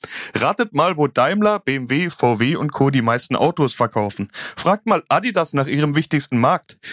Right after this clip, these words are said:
Was meint ihr, wo die Mittelständler, die Maschinenbauer und so weiter, wo die das beste Geschäft machen? Es ist immer China. Kein Wunder,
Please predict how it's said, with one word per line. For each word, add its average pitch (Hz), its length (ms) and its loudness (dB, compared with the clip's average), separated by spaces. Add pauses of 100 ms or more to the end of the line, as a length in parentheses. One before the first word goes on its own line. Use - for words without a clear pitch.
(120)
Was 151 200 0
meint 165 200 0
ihr, 175 140 0
wo 139 80 0
die 120 100 0
Mittelständler, 156 720 0
die 117 120 -6
Maschinenbauer 143 760 2
und 131 140 -4
so 131 100 2
weiter, 127 320 0
wo 123 100 2
die 170 160 2
das 208 160 -2
beste 185 280 -4
Geschäft 196 360 -2
machen? 110 280 -6 (240)
Es 147 140 0
ist 185 240 -4
immer 269 340 0
China. 156 500 -2 (580)
Kein 117 200 0
Wunder, 139 340 0